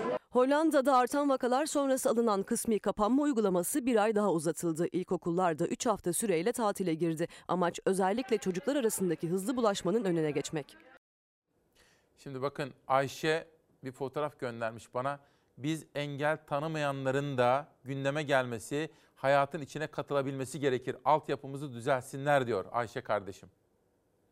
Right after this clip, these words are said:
Speaker 2: Engellilerle ilgili bir mesaj. Çok doğru.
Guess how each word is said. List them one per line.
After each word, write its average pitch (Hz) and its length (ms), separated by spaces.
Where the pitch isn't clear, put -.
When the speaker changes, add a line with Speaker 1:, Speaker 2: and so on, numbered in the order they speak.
Speaker 2:
Engellilerle 131 800
ilgili 104 340
bir 127 100
mesaj. 113 500
Çok - 280
doğru. 98 220